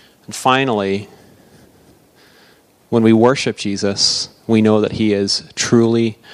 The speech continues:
worthy of our praise because of his divine nature. Again, if we take the divine nature off the table,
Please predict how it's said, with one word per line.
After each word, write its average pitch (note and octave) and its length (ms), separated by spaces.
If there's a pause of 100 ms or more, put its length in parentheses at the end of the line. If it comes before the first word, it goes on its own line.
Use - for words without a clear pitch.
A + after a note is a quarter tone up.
(300)
worthy G2+ 520
of G#2+ 100
our G2+ 100
praise G2 640 (540)
because - 340
of G#2+ 100
his G#2 120
divine G2 340
nature. G2 460 (960)
Again, A2+ 260
if A2 100
we B2 60
take C3 220
the B2+ 80
divine A#2 320
nature A#2+ 500 (400)
off A#2+ 240
the B2 60
table, C3 500